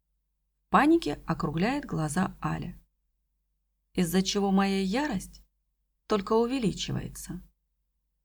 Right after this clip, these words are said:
«Соня не может. Она занята. Давайте лучше я».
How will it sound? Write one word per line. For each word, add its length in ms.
«Соня 340
не 120
может. 500
Она 240
занята. 540
Давайте 420
лучше 340
я». 300